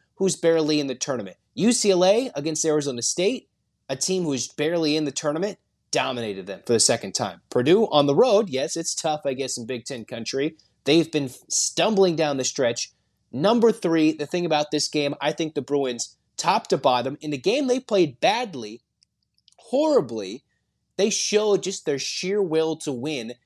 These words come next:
Considering U C L A, Arizona State, they had the same shooting percentage overall. Arizona State shot better from the three-point line, hit more threes, but U C L A's ability to out-rebound,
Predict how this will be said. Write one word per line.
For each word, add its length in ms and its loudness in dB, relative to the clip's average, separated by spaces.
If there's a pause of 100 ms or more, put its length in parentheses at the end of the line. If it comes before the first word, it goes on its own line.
(260)
Considering 540 0
U 140 0
C 200 0
L 100 2
A, 140 2
Arizona 400 -2
State, 420 -4 (200)
they 80 -6
had 140 -2
the 80 -2
same 400 -2
shooting 400 -2
percentage 640 -8
overall. 520 -4 (280)
Arizona 400 4
State 320 0
shot 400 -2
better 240 2
from 160 -4
the 80 0
three-point 640 0
line, 320 -6
hit 180 -4
more 300 4
threes, 760 2 (380)
but 160 -4
U 200 2
C 200 0
L 100 6
A's 160 4
ability 500 -2
to 160 -4
out-rebound, 640 -6